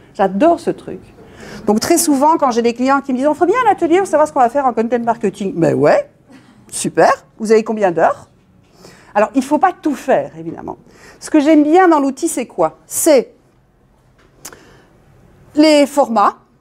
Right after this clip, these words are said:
articles, présentations, vidéos, infographies, images, les types.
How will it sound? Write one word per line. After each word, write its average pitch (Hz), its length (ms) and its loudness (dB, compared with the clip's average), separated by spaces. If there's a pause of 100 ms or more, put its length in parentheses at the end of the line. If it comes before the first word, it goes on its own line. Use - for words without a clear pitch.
(220)
articles, - 380 -2
présentations, 220 680 -2
vidéos, 233 460 2
infographies, 208 720 -6
images, 220 600 0
les 285 200 2
types. 285 340 -2